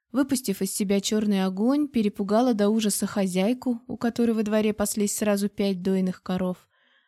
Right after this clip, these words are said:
Та тут же принесла мне кувшин парного молока и две булки свежеиспеченного хлеба.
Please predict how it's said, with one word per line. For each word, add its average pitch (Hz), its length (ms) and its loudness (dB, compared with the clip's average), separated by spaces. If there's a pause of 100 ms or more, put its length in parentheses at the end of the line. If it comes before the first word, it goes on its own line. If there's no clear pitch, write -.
(240)
Та 226 180 2
тут 220 260 -2
же 214 80 -2
принесла 190 540 -2
мне 214 220 2
кувшин 202 340 -2
парного 190 420 -2
молока 180 440 -2
и 269 60 0
две 190 200 -2
булки 202 380 -4
свежеиспеченного 180 1000 -6
хлеба. 165 520 -10